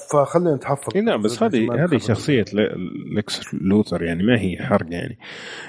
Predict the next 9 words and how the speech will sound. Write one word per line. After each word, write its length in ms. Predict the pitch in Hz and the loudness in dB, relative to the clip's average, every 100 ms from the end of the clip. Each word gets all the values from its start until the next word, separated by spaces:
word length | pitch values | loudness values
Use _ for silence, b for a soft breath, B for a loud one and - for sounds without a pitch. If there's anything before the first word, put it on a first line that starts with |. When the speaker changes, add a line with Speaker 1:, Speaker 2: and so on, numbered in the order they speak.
| B - | B -6
Speaker 2:
آه، 560 | 85 85 82 78 85 | -2 0 0 -2 -2
هل 260 | 90 123 110 | 2 4 4
هو 400 | 127 127 107 95 | 4 4 2 0
فعلًا 460 | - 127 120 104 | 2 4 4 2
تقمص 600 | 95 - 113 123 110 - | -2 -2 2 4 4 0
أو 420 | - 101 95 92 - | -2 0 0 -2 0
كتبوا 440 | 101 95 92 120 | -2 0 4 4
له 100 | 113 | 4
شخصية 400 | 107 95 - 113 | 2 -4 2 2